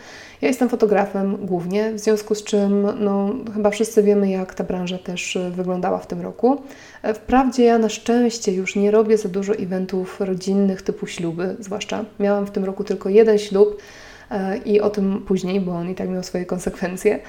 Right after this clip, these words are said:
Ale ten ślub miałam jeden, co o tyle mnie cieszy,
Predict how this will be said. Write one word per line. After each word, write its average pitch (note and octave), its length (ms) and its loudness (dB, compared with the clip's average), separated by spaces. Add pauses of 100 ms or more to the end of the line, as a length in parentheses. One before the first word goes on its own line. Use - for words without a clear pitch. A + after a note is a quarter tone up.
(440)
Ale A3 180 10
ten A3 120 6
ślub G#3 200 2
miałam F#3+ 220 0
jeden, A3+ 500 -2 (200)
co - 220 0
o G#3+ 80 -2
tyle D4 260 2
mnie G#3+ 140 6
cieszy, G#3+ 440 -4